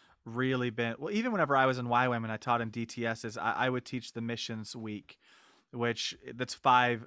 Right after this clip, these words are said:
five days. And usually I would take one, each day is three hours for people who haven't done it. And I would usually take at least one, usually two days, the first two days, and I would just teach church history timeline. I would go from, uh, the, the,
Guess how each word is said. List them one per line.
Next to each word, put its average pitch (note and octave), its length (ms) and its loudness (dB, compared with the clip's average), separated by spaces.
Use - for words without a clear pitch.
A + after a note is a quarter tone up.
five B2 380 2
days. A#2 360 -2
And B2+ 140 -6
usually C3+ 320 -2
I A#2 100 2
would A2+ 160 -4
take A2+ 260 -6
one, A2+ 520 -2
each D#3 260 -2
day B2+ 200 2
is A#2 100 -4
three A#2+ 320 -2
hours G#2+ 280 0
for G#2+ 100 -12
people G#2 260 -14
who A2 80 -8
haven't G2+ 220 -10
done G#2+ 180 -8
it. G#2 100 -12
And A2+ 200 -2
I C3 100 4
would D3 160 0
usually B2+ 240 -4
take A#2 180 -6
at A2+ 80 -6
least B2+ 340 -4
one, A#2 460 0
usually D3 420 0
two C#3 300 -4
days, A#2+ 460 -2
the A2+ 80 -8
first B2+ 380 -2
two C#3 100 -8
days, B2 280 -4
and B2 160 -4
I C3 120 4
would B2+ 220 -4
just B2 320 0
teach A#2+ 400 -6
church B2+ 400 2
history B2 360 -4
timeline. A2 540 -2
I A#2 160 2
would B2 160 -2
go A#2+ 280 4
from, A2+ 460 0
uh, A2 220 2
the, A#2+ 420 -2
the, C3 200 -12